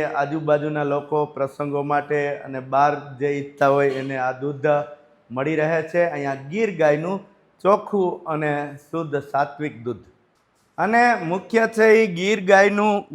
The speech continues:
ઘી છે, એ ઘી પણ બહુ જ સરસ રીતના બનાવી અને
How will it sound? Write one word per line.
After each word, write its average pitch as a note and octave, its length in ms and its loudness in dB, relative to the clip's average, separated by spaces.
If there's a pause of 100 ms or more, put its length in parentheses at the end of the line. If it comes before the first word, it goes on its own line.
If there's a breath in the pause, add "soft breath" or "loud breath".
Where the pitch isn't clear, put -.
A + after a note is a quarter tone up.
(120)
ઘી G3 280 0
છે, D3+ 240 0 (500)
એ F3 140 4 (460)
ઘી F#3+ 200 2
પણ G#3+ 440 6
બહુ A3+ 240 4
જ G3 100 0
સરસ G3 420 2
રીતના F3+ 480 4 (280)
બનાવી D#3+ 600 4 (380)
અને D#3 260 0